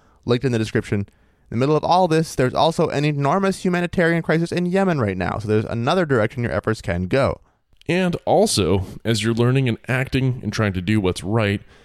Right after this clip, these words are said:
Speaker 2: give yourself room for making mistakes and being wrong sometimes. Take it from us,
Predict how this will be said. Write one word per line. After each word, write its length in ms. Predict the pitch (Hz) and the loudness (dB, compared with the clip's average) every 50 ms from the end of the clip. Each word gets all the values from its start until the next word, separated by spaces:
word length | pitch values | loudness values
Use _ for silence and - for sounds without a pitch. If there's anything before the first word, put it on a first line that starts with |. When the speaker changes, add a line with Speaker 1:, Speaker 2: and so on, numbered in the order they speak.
| _ _ _ - - - | _ _ _ -14 -6 0
Speaker 2:
give 160 | 180 208 214 | 0 2 4
yourself 420 | 226 233 - - 202 190 190 - | 4 2 2 2 2 0 0 2
room 380 | 180 165 147 156 160 160 170 160 | 2 2 4 4 4 2 2 0
for 200 | - - - 139 | -2 0 0 2
making 440 | 123 123 123 127 - 131 131 127 - | 2 2 0 0 0 0 0 0 0
mistakes 560 | - 113 107 - - 120 120 123 117 - - - - | -2 -4 -4 -2 0 0 0 0 0 -2 -6 -2 0
and 200 | 107 101 90 - | 0 0 0 0
being 440 | 110 113 113 117 117 110 101 - - | 0 2 2 2 2 0 -2 -6 -10
wrong 500 | - 82 87 95 107 120 127 123 120 107 | -6 -4 -2 0 2 2 2 0 0 -2
sometimes. 680 | - - 90 78 - 82 80 78 64 58 - - - - _ _ _ | -2 -4 -6 -6 -4 -6 -6 -6 -6 -6 -8 -10 -10 -12 _ _ _
Take 260 | - - 143 147 139 175 | 0 2 2 2 2 0
it 100 | 175 - | -2 0
from 240 | - 139 127 113 - | 0 -2 -2 0 0
us, 340 | - 123 127 131 - - | 0 0 2 0 0 -4